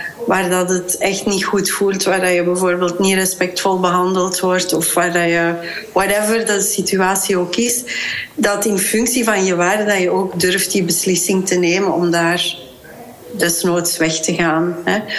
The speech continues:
Ehm, de, een tweede is natuurlijk heel duidelijk weten, waar wil je naartoe, hè? Wa-, als ik, als ik, als ik aan mensen vraag of, of, of, of aan C E O's of aan H R-directors vraag,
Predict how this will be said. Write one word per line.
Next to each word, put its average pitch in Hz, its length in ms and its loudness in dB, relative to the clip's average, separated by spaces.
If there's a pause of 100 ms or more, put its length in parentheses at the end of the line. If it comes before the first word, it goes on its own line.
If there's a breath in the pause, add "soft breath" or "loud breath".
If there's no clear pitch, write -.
(300 loud breath)
Ehm, 202 720 2 (1300)
de, 208 300 2
een 202 320 0
tweede 240 520 0
is 262 180 0
natuurlijk 233 800 0 (300)
heel 233 280 2
duidelijk 208 500 0
weten, 196 640 0
waar 202 320 2
wil 185 120 2
je 175 180 2
naartoe, 175 580 2
hè? 240 200 0
Wa-, 196 240 2 (360 loud breath)
als 196 180 2
ik, 170 260 0
als 190 200 0
ik, 202 240 0
als 190 160 2
ik 190 160 0
aan 180 140 2
mensen 208 440 0
vraag 190 500 0
of, 180 280 -2
of, 180 240 -2
of, 170 280 -2
of 175 160 0
aan 175 140 2
C 175 180 -2
E 180 200 2
O's 220 240 2
of 226 80 0
aan 196 180 2
H 185 60 2
R-directors 214 840 0
vraag, 208 440 0